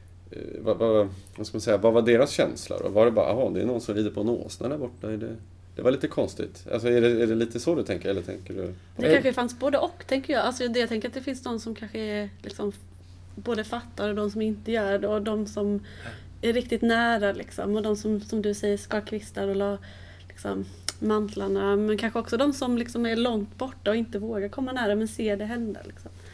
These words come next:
Speaker 2: Jag vet, nu bara
Speaker 3: Mm.
Speaker 2: <laughs> tänker jag
Speaker 3: Mm.
Speaker 2: fritt, men det är, liksom, spännande att gå in i de här personerna och, och som du lite nu så här,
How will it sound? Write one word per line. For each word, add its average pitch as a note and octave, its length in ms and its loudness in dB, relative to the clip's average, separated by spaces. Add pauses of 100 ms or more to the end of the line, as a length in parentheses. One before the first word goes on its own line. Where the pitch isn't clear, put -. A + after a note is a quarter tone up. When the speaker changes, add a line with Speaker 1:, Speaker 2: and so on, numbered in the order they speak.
(180)
Speaker 2:
Jag G#3 80 -4
vet, - 260 -6
nu A#3 120 4
bara A3+ 280 6
Speaker 3:
Mm. A3 140 8
Speaker 2:
<laughs> - 80 -2
tänker C#4+ 320 10
jag B3+ 200 6
Speaker 3:
Mm. - 120 4 (220)
Speaker 2:
fritt, - 320 0
men B3 140 2
det A#3+ 60 4
är, A#3+ 260 4
liksom, A#3+ 340 -4
spännande A3+ 540 0
att G3 60 -6
gå A3+ 60 -2
in G#3+ 320 0
i D4+ 120 2
de D4 140 -4
här B3+ 100 -4
personerna G#3 640 -2
och, A#3 180 -6
och G#3 140 -8
som A3+ 140 -4
du G#3+ 300 0 (500)
lite A#3 280 -4
nu G#3 320 0
så - 180 -10
här, G3+ 160 -4